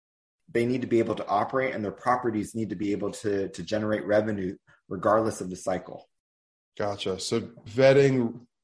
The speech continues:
Speaker 2: operators on trust and their experience through multiple market cycles.
Speaker 1: Yeah.
Speaker 2: Given your experience of oh eight, and it sounds like you wanna make sure you're prepared in the event that two thousand eight happens again,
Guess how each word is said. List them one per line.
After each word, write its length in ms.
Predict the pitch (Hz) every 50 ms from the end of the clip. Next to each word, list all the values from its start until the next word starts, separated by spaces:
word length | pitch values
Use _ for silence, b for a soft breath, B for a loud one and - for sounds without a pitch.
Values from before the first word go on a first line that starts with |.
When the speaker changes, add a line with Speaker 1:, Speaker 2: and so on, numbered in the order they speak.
| _ -
Speaker 2:
operators 840 | 113 110 113 113 - 120 117 113 110 107 104 101 101 98 98 95
on 260 | 101 95 95 95 92 87
trust 680 | - - 110 104 98 95 92 90 - - - - - B B B B B B B B B -
and 300 | 120 113 117 117 107 104
their 260 | 113 110 110 107 107
experience 840 | 104 104 - - - - 120 120 120 120 123 120 117 107 95 - -
through 120 | - 107 107
multiple 460 | 107 104 98 98 101 101 - 95 90
market 440 | 92 92 90 92 92 - 101 85 -
cycles. 680 | - - 90 87 85 - 87 82 78 73 - - - b b b b
Speaker 1:
Yeah. 160 | 80 80 80 76 71 B B B B B B B B _ _ _ _ _ - - -
Speaker 2:
Given 220 | 139 135 139 135
your 180 | 131 131 127 127
experience 640 | 127 - - - 123 120 117 117 113 110 104 -
of 100 | 107 95
oh 240 | 104 98 95 95 95
eight, 220 | 92 92 95 92 -
and 80 | 117 110
it 160 | 101 87 87
sounds 360 | - - 117 113 120 120 117
like 180 | 123 117 117 117
you 100 | 110 107
wanna 160 | 110 110 107
make 200 | 104 104 101 -
sure 200 | - - 104 104
you're 200 | 101 104 104 101
prepared 720 | 104 - - - - - 104 101 101 98 98 95 87 - - b b b b b b b b -
in 120 | 107 104
the 120 | 104 101 101
event 320 | 101 95 104 107 101 95
that 140 | 98 95 -
two 200 | - - 113 107
thousand 420 | 107 104 98 95 95 95 101 92
eight 200 | 90 90 90 76
happens 560 | - - 98 95 95 - - 98 95 87 -
again, 680 | 80 - - 98 98 98 92 87 85 85 85 85 -